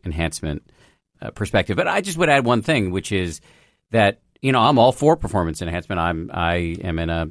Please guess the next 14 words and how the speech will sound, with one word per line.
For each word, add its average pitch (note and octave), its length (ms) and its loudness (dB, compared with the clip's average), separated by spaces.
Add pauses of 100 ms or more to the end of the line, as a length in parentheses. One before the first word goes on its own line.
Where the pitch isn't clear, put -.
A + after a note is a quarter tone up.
high F2 160 -4
stress - 420 -6
field. F#2+ 340 -2
I'm D#2 160 -2
in D2+ 120 -4
a D2+ 40 -6
couple - 300 -6
of D#2 80 -2
high D#2+ 120 -2
stress D#2 260 -8
fields, E2+ 360 -6
and D#2 280 -6 (500)
I E2+ 280 2
have D#2 460 -4